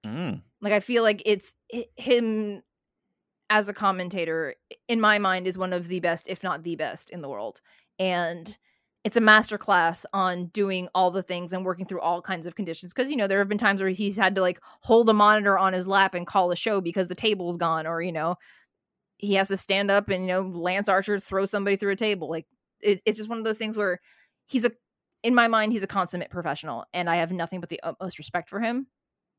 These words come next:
Speaker 2: And I feel like I always learn something new from him every time he calls a match.
Speaker 1: Yeah. And I, I, and one of the things n-, when I always mention it to him, is, like, it, his love of sports,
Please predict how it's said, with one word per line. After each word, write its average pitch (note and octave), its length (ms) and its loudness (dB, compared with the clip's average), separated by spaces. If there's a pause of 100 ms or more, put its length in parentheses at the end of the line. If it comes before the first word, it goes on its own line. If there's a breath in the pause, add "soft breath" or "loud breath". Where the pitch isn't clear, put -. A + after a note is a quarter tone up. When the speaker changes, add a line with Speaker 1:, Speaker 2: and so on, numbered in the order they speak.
(160)
Speaker 2:
And F#3+ 100 -2
I F#3+ 80 0
feel G#3 100 0
like F#3+ 120 4
I E3+ 80 4
always F#3 240 4
learn F3+ 240 -2
something F3 360 -4
new E3+ 160 -4
from E3 300 -6
him E3 380 -14 (160)
every D3+ 180 -4
time C#3+ 160 -8
he C#3+ 60 -14
calls C#3+ 200 -10
a C3+ 40 -16
match. - 340 -18 (340)
Speaker 1:
Yeah. A2+ 180 2 (540 loud breath)
And E3+ 140 2
I, F3+ 140 -2 (100)
I, D#3+ 180 0
and D3 460 -4
one D#3+ 100 4
of E3+ 80 2
the C3 80 -2
things B2+ 420 -4
n-, A#2+ 180 -6
when A2 560 -6 (420)
I A2 100 2
always A#2 300 6
mention A2 320 0
it - 60 -14
to F2 140 -6
him, E2+ 240 -10
is, G2 140 -6
like, F#2+ 160 -6
it, G#2 220 -6
his D#3+ 480 0
love A#2+ 280 4
of F#2 160 -2
sports, - 760 -2